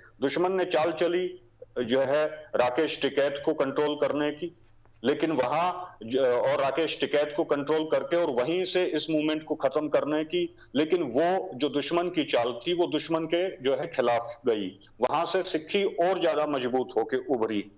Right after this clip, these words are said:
दुश्मन ने तैयारी की कि, अ, मोर्चों के ऊपर वो अपने गुंडे भेजकर,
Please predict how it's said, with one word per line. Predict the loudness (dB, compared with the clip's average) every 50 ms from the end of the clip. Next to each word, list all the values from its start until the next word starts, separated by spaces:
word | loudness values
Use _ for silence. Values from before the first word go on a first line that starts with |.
| -20 -20 -20 -14 -4 -4
दुश्मन | -2 0 2 0 0 2
ने | 0 0 0 0 -2 -4 -6 -12 -18 -4 _
तैयारी | 0 0 2 2 2 2 0 -2
की | -2 -2 -2 -2
कि, | 0 0 0 0 2 2 2 2
अ, | 2 2 2
मोर्चों | 0 0 0 -2 -2 -2 -2 -2 0
के | 2 2
ऊपर | 2 2 2 2 2 2 2
वो | 2 2 2
अपने | 2 2 0 0 0 -2 0
गुंडे | 0 0 0 2 2 2 2
भेजकर, | 2 0 0 0 -2 -2 0 2 2